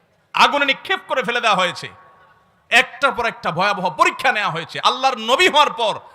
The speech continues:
আল্লাহর রাসূল হওয়ার পর তিলে তিলে, তিলে তিলে আল্লাহ তাআলা তাদের পরীক্ষা নিয়েছেন, কষ্ট দিয়েছেন। শুধু তাদের নয়, নবী সাল্লাল্লাহু আলাইহি ওয়াসাল্লাম বলেছেন, "ইন্নাল্লাহা ইযা আহাব্বা কওমান ইবতালাহুম।"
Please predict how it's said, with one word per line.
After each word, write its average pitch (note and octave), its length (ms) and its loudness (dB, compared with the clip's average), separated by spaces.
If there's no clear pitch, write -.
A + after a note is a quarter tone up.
আল্লাহর B3 320 -4
রাসূল F4 320 2
হওয়ার C4 220 0
পর G3+ 260 -4
তিলে C4+ 420 2
তিলে, A#3+ 480 -2
তিলে B3 420 -2
তিলে E4+ 320 0
আল্লাহ A3+ 200 -2
তাআলা G#3+ 140 -6
তাদের F#3+ 200 -10
পরীক্ষা F3+ 320 -10
নিয়েছেন, D#3 320 -10
কষ্ট - 260 0
দিয়েছেন। A3+ 360 -4
শুধু A#3+ 180 -12
তাদের C4 280 0
নয়, D#4+ 80 -6
নবী A3+ 560 -6
সাল্লাল্লাহু C4+ 100 -2
আলাইহি A#3+ 100 -6
ওয়াসাল্লাম A3 300 -4
বলেছেন, G3+ 280 -8
"ইন্নাল্লাহা B3 640 0
ইযা A#3 220 0
আহাব্বা A3 440 0
কওমান C#4 380 2
ইবতালাহুম।" C#4+ 680 6